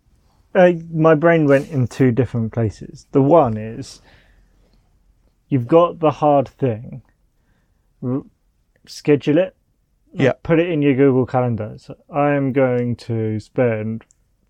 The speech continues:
Speaker 1: thirty minutes today looking at my values.
Speaker 2: Yeah.
Speaker 1: And then just stick to it. Put a timer on your phone. There's the put it in a time and place.
Speaker 2: Can I push back on that?
Speaker 1: Go for it.
Speaker 2: I'm really good at that. I've been doing that since university.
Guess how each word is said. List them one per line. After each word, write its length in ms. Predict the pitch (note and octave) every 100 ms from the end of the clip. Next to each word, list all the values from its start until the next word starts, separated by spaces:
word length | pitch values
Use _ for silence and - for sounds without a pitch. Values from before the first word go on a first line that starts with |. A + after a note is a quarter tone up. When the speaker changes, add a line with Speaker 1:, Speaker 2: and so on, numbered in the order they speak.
| _
Speaker 1:
thirty 200 | - C3+
minutes 280 | B2 B2 B2
today 640 | - B2 B2+ A#2 B2 C3 C3+ _ _ _ _ -
looking 220 | C#3 C#3+
at 60 | B2+
my 100 | A#2+
values. 500 | A#2+ A#2+ C3 D3 - _ _ _ -
Speaker 2:
Yeah. 140 | C3 - _ _
Speaker 1:
And 160 | C3+
then 220 | B2 A#2+ A#2
just 180 | C3+ -
stick 200 | E3 -
to 160 | B2+
it. 80 | A2+ _ _ _ _
Put 100 | C3+
a 40 |
timer 300 | C3 D3+ C3+
on 80 | A2+
your 100 | A2+
phone. 260 | - C3+ C#3 _ _
There's 220 | - D3
the 320 | - D3+ C3+ A#2+ _ _ _
put 160 | - E3
it 140 | F3+
in 140 | F#3+ D3+
a 40 |
time 300 | - C#3 B2+
and 140 | B2+
place. 420 | A#2 B2 G2 - _ _ _ _ _ _ _ _ _
Speaker 2:
Can 160 | - D#3+
I 80 | C#3
push 320 | _ - D3
back 200 | D#3+ -
on 120 | C3+
that? 180 | B2 A2+ _
Speaker 1:
Go 140 | D3
for 160 | - A#2+
it. 60 | -
Speaker 2:
I'm 240 | D#3 D3+
really 220 | D3 C3
good 120 | C3 B2
at 60 |
that. 220 | A2+ B2 -
I've 140 | D3+ C#3+
been 140 | C3+
doing 180 | C3 B2
that 140 | B2
since 200 | - B2
university. 800 | A#2+ B2 C3+ C#3 - - C#3 C3+